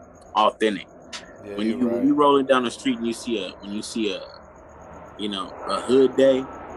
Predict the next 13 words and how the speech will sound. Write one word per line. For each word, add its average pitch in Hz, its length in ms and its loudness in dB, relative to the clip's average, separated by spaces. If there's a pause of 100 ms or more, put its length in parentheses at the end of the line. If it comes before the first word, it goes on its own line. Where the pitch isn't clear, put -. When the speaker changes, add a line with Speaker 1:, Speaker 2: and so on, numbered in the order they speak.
(200)
Speaker 1:
and 107 140 -8
it's 110 240 -8
generations 113 720 -2
on 98 220 -8
generations 110 720 -2
of - 80 -12
Crips 113 400 -2
or 90 100 -4
generations 107 640 -2
on 104 180 -8
generations 104 560 -2
of 92 140 -12
Bloods 107 380 4